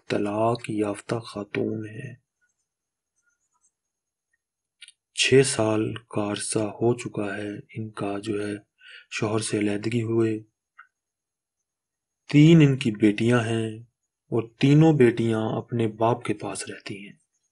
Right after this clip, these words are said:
राहिला जो है इनकी तालीम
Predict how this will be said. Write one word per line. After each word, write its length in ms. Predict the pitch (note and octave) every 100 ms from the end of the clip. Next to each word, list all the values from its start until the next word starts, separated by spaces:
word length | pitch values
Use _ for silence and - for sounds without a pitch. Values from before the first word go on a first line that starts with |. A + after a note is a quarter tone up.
| _ _ _ _ _ _ _ _ _ _ _ _ _ _ _ _ _ _ _ _ -
राहिला 400 | A2+ A2+ C#3 D#3+
जो 140 | D#3 C#3+
है 160 | D3
इनकी 260 | C#3+ D3 B2+ B2+
तालीम 400 | A2 A2 A#2+